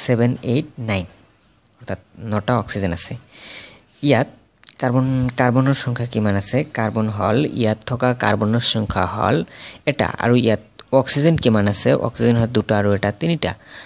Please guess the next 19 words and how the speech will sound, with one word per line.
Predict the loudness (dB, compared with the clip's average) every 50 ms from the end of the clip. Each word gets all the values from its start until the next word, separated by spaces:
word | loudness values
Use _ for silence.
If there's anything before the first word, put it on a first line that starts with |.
| -8 -2 0
আৰু | 0 0 2 2
হাইড্ৰজেনৰ | 0 0 0 2 2 2 4 4 4 4 4 2 0
হ'ল, | 2 2 2 2 2 2 2 2
হাইড্ৰজেনৰ | 0 0 2 2 4 4 4 4 4 4
পৰিমাণ | 2 2 2 2 0 -2
আছে | -2 -4 -6 -4 -4
কি? | -4 -4 -6 -8 -16 -20 -20 -12 _
দুটা। | -8 -6 -6 -6 -8 -10 -12 -20 -20 -20 -20 -12 _ -2
গতিকে | -2 -2 0 2 2 4 4 4
সন্তুলিত | 2 2 2 2 2 2 2 2 2
ৰাসায়নিক | 0 0 -2 -2 -2 -4 -2
সমীকৰণটো | -2 -2 -2 0 0 -2 -2 -2 -4 -4 -2 -2 0 0
এনেকুৱা | 0 0 0 0 0 0
হ'ব | 0 0 0 0 0 -2 -2
যে | -2 0 2 2 0 0 -4 -10 -18 -20 -20 -20 -20 _ _ _ _ _ _ _ _ -16 -12 -10 -10 -6 -4
যদি | -2 2 6 6 6 6
আপুনি | 4 2 -2 -2 -4 -6 -10 -14 -16 -20 -20 -20 _ _ _ _ _ _ _ _ _ _ _ -20 -20 _ -20 -20 -20 -20 -20 -20 -20 -20 -20 -20 -20 _ _ _ _ _ _ _ _ _ _ _ _ _ 0
ইয়াত, | 4 4 4 4 2 -4 _ _ _ _ _ _ _ -20 -10 _ -4
অৰ্থাৎ | -4 -4 -2 -4 -4 -4